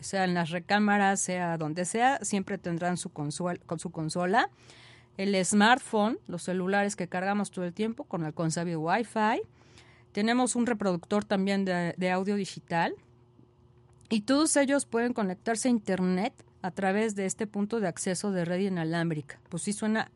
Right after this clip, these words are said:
fantástico y la verdad es que es maravilloso. Eh, este, ah, eh, punto de acceso del, del hotspot tiene un alcance de unos veinte metros, o sea, sesenta y cinco pies en Estados Unidos, en interiores, imagínense.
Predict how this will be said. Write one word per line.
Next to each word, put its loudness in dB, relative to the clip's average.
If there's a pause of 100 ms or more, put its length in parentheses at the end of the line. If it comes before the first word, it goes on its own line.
fantástico -2
y -2
la -2
verdad -4
es -6
que -4
es -6
maravilloso. -2 (880)
Eh, 2
este, 2
ah, 0
eh, 2
punto 2
de 2
acceso 0
del, -2
del -2
hotspot -2
tiene 2
un 4
alcance 2
de 2
unos 2
veinte 2
metros, 2
o -8
sea, 0
sesenta -2
y 2
cinco 0
pies 0
en 0
Estados -4
Unidos, -2
en 4
interiores, 2
imagínense. 2